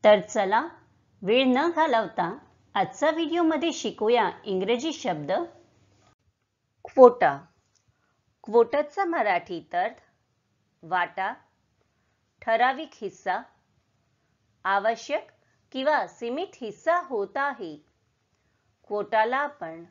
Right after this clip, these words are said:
वाक्यात प्रयोग करून बघूया.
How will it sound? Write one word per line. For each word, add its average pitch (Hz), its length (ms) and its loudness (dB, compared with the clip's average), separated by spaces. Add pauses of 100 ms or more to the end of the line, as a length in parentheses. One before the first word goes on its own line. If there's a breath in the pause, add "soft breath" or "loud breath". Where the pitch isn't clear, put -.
(800)
वाक्यात 285 400 0
प्रयोग 339 260 0 (100)
करून 180 340 -4
बघूया. 254 460 -4